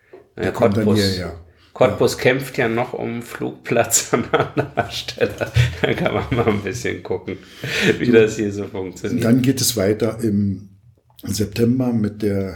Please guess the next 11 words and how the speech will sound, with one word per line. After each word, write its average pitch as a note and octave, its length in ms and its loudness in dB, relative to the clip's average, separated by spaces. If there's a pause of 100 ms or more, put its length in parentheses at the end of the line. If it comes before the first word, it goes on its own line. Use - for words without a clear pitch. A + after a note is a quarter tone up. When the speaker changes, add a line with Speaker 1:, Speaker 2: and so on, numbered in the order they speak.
(140)
Speaker 1:
Nacht G#2 320 -2
der G2 100 0
Museen, G#2 720 0
Speaker 2:
Ja. F3 220 4 (120)
Speaker 1:
die A2+ 140 6
wir A#2 100 8
gemeinsam A2+ 680 4
mit G#2+ 200 -2
dem G2+ 460 0 (120)
Spree-Neiße-Kreis G#2+ 1040 0
veranstalten. A#2+ 920 -2